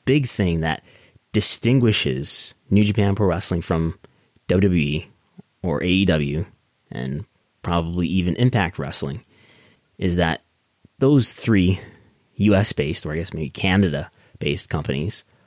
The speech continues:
are media companies. They get the vast majority of their revenue from selling video in one form or another, whether that's a weekly T V show for a T V channel,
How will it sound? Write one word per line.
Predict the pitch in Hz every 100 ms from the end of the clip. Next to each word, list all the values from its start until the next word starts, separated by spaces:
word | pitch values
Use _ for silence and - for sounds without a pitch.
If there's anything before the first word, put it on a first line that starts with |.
| _ -
are | - 76 73 73 - _ _ _ -
media | 117 151 90
companies. | - - - - - - - _
They | 101 107
get | 104 -
the |
vast | 85 92 104 -
majority | 110 95 90 90
of | 90
their | 95
revenue | 92 80 78 76 - _ _ _ _
from | - 85 80 82
selling | - 73 73 69 95 _ _ _ _
video | 95 117 120 104
in | 101 95
one | 87 87
form | - 80 80 -
or | - 82 76
another, | 87 90 73 76
whether | 82 80 76
that's | 156 170 - - _ _ _ _ -
a |
weekly | 92 98 - 87
T | - 117
V | 113
show | 110 101 90 101 110 _ _ _
for | - 85 80 67
a | 76 73 -
T | - 82
V | 78
channel, | - 73 73 87 110